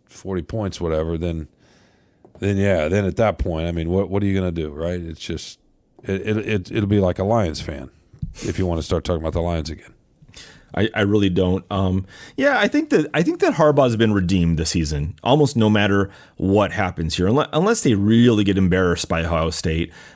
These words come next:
Speaker 2: Um, I, I think he's been redeemed. I think nobody expected the season. They've played well. They've looked good. Like you said, they've set it up for, you know, next season. Um, you know, so I think that if they, if they make it respectable at least,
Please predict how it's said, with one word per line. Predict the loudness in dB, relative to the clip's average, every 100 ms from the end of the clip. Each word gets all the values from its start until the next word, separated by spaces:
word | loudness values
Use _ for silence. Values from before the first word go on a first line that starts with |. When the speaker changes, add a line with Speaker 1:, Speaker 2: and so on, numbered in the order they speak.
| _
Speaker 2:
Um, | -2 0 2 0 -2 -4
I, | -6
I | -2
think | 0 2
he's | 0
been | 2 2
redeemed. | 2 2 0
I | 0
think | 2
nobody | 2 2 0
expected | 0 -2 0 0
the |
season. | 0 0 0 0 -2 -6 -18 _ _
They've | -4 -4
played | 0 2
well. | 4 4 4
They've | 2 0
looked | 0 -2 0
good. | 2 2
Like | 2 -2 -2
you |
said, | -2 -2 -2
they've | -2
set | -2 0
it | 0
up | 0 -4 -2
for, | 0 0 0 -2
you | -2
know, | -2 -4 -4
next | -2 -2 -2
season. | 0 0 0 -2 -4 -10 -20 -20 _
Um, | -2 0 2 0 -2 -6 -6
you | -4 -2 0
know, | 0 0
so | 0 -2
I |
think | 0 -2
that | 0 0
if | 2
they, | 0
if | 0 -2 -2
they | 0 0
make | -2 -2 0 2 2
it |
respectable | 0 0 -2 -2 0 0 0
at | 0
least, | -2 -2 -6 -10